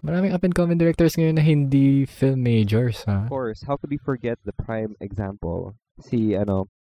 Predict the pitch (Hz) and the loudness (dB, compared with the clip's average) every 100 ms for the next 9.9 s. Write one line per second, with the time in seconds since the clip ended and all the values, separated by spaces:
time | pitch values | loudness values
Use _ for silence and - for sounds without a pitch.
0 | _ _ - 110 - - 95 92 - 107 | _ _ -8 -6 -6 -2 -2 -2 0 -2
1 | 104 - 101 101 98 98 104 98 101 - | 0 -4 -6 -4 -4 -2 0 4 6 6
2 | - - - 147 165 147 139 123 120 113 | 6 4 4 4 6 6 4 4 4 2
3 | 107 110 120 _ - - 123 - 131 117 | 0 -4 -8 _ -20 -8 -8 -6 -4 0
4 | 120 127 - 135 - - 117 135 135 147 | 2 0 0 0 0 -4 2 2 6 6
5 | 151 127 113 110 - 104 92 - 107 110 | 6 2 0 -6 -10 -6 -6 -4 -4 -2
6 | 110 101 101 92 92 _ _ _ _ 110 | -4 -2 -2 -4 -10 _ _ _ _ 0
7 | 104 101 98 98 95 104 - - 160 - | 2 4 2 2 0 -2 -6 -10 -10 -8
8 | 175 170 170 147 135 135 135 135 143 - | -4 0 2 2 2 2 2 0 -2 -4
9 | - _ _ - 92 87 87 90 | -20 _ _ -10 -8 -6 -10 -12